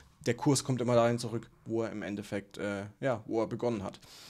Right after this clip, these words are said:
Dann, äh, hier haben wir zum Beispiel keine Bullish Divergence auf dem vier Stunden Timeframe, gehen wir in den ein Stunden. Hier hatten wir auch keine, komischerweise bei, äh,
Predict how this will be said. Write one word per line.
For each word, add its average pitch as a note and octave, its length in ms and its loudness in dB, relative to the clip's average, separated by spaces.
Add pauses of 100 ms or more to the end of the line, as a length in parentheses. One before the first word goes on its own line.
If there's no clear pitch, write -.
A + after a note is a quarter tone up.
(420)
Dann, E3 280 10
äh, D3 380 6
hier D#3 160 10
haben E3 80 10
wir D#3 80 10
zum C#3 100 0
Beispiel C#3 220 4
keine D3 240 2
Bullish C#3 240 4
Divergence C3 380 2
auf A#2 120 0
dem A#2 80 0
vier D#3 160 6
Stunden D3+ 240 -4
Timeframe, C3+ 380 2
gehen A#2 120 4
wir A#2+ 60 2
in A#2 60 2
den G#2+ 140 -2
ein C3 160 2
Stunden. C3+ 380 0
Hier B2+ 540 2
hatten B2 400 0
wir A#2 360 2
auch B2+ 220 2
keine, C#3 400 0 (120)
komischerweise A#2+ 560 0
bei, A#2 240 2
äh, A#2 320 0